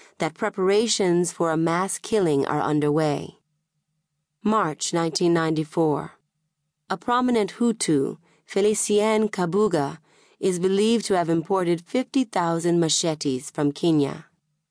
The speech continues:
April sixth, nineteen ninety-four. On a return trip from Tanzania,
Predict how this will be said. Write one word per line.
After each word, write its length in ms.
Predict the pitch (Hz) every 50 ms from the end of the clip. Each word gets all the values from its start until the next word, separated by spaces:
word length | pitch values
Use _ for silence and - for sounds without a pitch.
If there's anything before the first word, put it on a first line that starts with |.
| _ _ _ _ _ _ _ _ _ _ _ _ _ _ _
April 400 | 202 208 220 214 - 240 233 226
sixth, 480 | 220 - - - 185 160 - - -
nineteen 440 | 180 175 170 170 170 170 185 180 180
ninety-four. 960 | 180 170 170 165 160 165 156 - - 185 180 170 151 143 156 151 151 151 - _ _ _ _ _ _ _ _ _ _ _ _ _
On 140 | 190 185 190
a 80 | 196 202
return 480 | 202 202 - - 247 254 254 262 262
trip 300 | - - 226 208 - -
from 180 | - 185 185 175
Tanzania, 920 | - 185 180 180 175 170 180 175 175 180 175 175 175 160 143 139 151 156